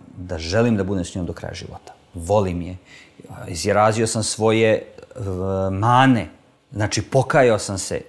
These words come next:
i ja sad odem n-, na sve to za drugom ženom. Ili ona. Ili ostavim svoju ženu i decu da sede kući i ja odem u kockarnicu ili u kafanu. I kako ja onda mogu da pričam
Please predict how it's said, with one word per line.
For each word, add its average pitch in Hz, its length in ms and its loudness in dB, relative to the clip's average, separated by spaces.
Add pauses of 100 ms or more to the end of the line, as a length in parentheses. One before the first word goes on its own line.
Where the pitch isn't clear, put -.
(160)
i 87 160 -8
ja 113 220 0
sad 98 260 -4
odem 127 340 -2 (440)
n-, 104 180 -2
na 90 240 -6
sve 165 280 2
to 170 420 4 (100)
za 104 120 -6
drugom 98 280 -4
ženom. 85 280 -8 (500)
Ili 120 460 2 (240)
ona. 107 300 0 (300)
Ili 131 420 4
ostavim 127 460 4
svoju 113 240 0
ženu 117 300 2
i 107 40 -2
decu 110 280 0
da 101 80 -4
sede 98 240 -4
kući 131 320 -2
i 123 40 2
ja 110 100 4
odem 104 200 0
u 92 40 -4
kockarnicu 95 720 -4 (260)
ili 110 140 2
u 104 60 0
kafanu. 104 500 -2 (600)
I 92 120 -6
kako 208 340 0
ja 208 160 6
onda 202 200 2
mogu 202 240 2
da 180 100 4
pričam 151 560 -2